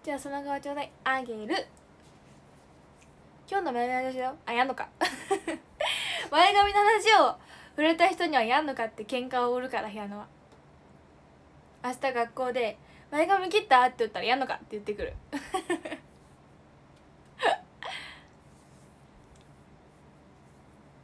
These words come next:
明日学校で言われたら、「やんのか」って喧嘩を売るから。怠慢やるから。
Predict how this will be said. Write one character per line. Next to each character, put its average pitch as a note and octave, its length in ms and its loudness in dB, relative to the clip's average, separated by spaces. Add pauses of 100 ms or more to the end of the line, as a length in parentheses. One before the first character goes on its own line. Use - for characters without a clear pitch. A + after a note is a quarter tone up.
(1200)
明 B3+ 60 -12
日 B3+ 100 -6
学 A#3 180 -6
校 B3 80 -4
で A#3 60 0
言 A#3+ 140 -4
わ A#3 40 0
れ A#3 60 0
た A#3+ 80 -8
ら、 A3 80 -4
「や G#3+ 140 -4
ん - 20 -6
の G#3 80 -6
か」 G3 120 -10
っ - 20 -16
て - 200 -16 (160)
喧 A3+ 160 -6
嘩 A3 140 -6
を A3 60 -2
売 A3+ 60 -4
る A3 60 -12
か G#3+ 120 -8
ら。 - 100 -14 (180)
怠 B3+ 140 -4
慢 A#3 340 -6
や A3+ 140 -6
る A3+ 80 -6
か G#3+ 140 -10
ら。 - 100 -16